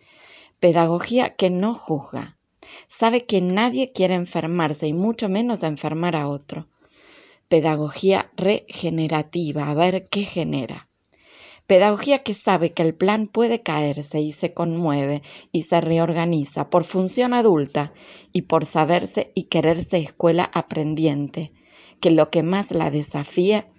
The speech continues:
sea improvisar con arrojo. Didáctica que tiene los pies en la realidad y los sueños urgentes. Realfabetizarnos todos en un mundo otro. Pedagogía que sabe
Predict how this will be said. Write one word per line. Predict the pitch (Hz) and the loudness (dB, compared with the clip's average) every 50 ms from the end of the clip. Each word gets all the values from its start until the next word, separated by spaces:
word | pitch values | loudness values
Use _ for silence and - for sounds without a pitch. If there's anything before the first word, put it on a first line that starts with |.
| _ _ | _ _
sea | - - - 180 156 151 | -6 2 4 4 4 4
improvisar | 151 151 139 - 165 156 151 - - - 180 190 190 | 2 -2 -2 0 0 0 0 0 -2 -2 -2 0 0
con | - 190 180 151 | -2 -2 0 0
arrojo. | 143 135 135 135 127 - - - 143 147 - _ _ _ _ _ _ _ _ _ _ _ _ _ - - - - _ | -2 -2 -2 -6 -6 -8 -12 -14 -14 -14 -14 _ _ _ _ _ _ _ _ _ _ _ _ _ -20 -20 -20 -14 _
Didáctica | - 160 156 - 175 170 - - - 190 - - - 190 185 - | -4 -2 2 2 2 2 0 -2 -8 -8 -4 -2 -2 -2 -2 -2
que | - 170 160 | -4 -4 -4
tiene | - - 165 170 165 170 175 | 0 2 2 4 4 4 2
los | 156 143 147 147 | 0 -2 -4 -8
pies | - _ - 165 180 190 196 - - - _ _ - | -10 _ -2 0 0 0 -2 -4 -10 -20 _ _ -6
en | 175 160 156 151 | -4 -4 -2 -2
la | 147 151 | -4 -4
realidad | 143 143 147 147 147 139 139 139 156 160 190 202 214 - - - - _ _ | -2 -2 -2 -2 -2 -4 -2 -2 0 0 0 -2 -6 -10 -16 -20 -20 _ _
y | - 175 | 0 0
los | 147 143 147 147 | 2 0 0 -4
sueños | - - 160 170 180 190 202 214 214 214 - - - | -4 -2 0 0 0 0 0 -2 -4 -6 -8 -2 2
urgentes. | 220 220 214 214 - 165 156 - - - - - 151 - - - _ _ _ _ _ - - _ _ _ - | 2 2 2 0 -4 -6 -8 -8 -8 -12 -14 -14 -14 -14 -16 -18 _ _ _ _ _ -20 -20 _ _ _ 0
Realfabetizarnos | - 170 151 151 160 151 - - 151 147 160 151 - 165 147 - - 175 170 180 175 156 - - | 4 6 6 6 6 4 2 2 4 4 4 2 2 -2 -4 -2 0 0 0 0 -2 -4 -6 -2
todos | - 185 185 202 208 214 220 226 - - - | 2 4 4 4 4 2 0 -4 -6 -4 -2
en | 190 175 170 165 | -2 -2 0 -2
un | 160 160 160 | -2 -2 -2
mundo | 165 165 180 185 185 185 196 190 - - - | -2 0 0 0 0 0 -2 -2 -4 -4 -6
otro. | 151 135 - _ - - 147 139 - _ _ _ _ _ _ _ _ - - - - - - - _ | -8 -8 -8 _ -10 -10 -10 -10 -14 _ _ _ _ _ _ _ _ -20 -20 -20 -20 -20 -20 -8 _
Pedagogía | - 196 190 190 196 190 190 202 196 - - 269 262 254 | 2 4 4 4 4 2 2 -2 -2 0 0 0 0 0
que | - - 202 | -2 -6 -6
sabe | - - - 180 156 151 151 151 - _ | -6 -6 -4 -2 0 0 0 -2 -4 _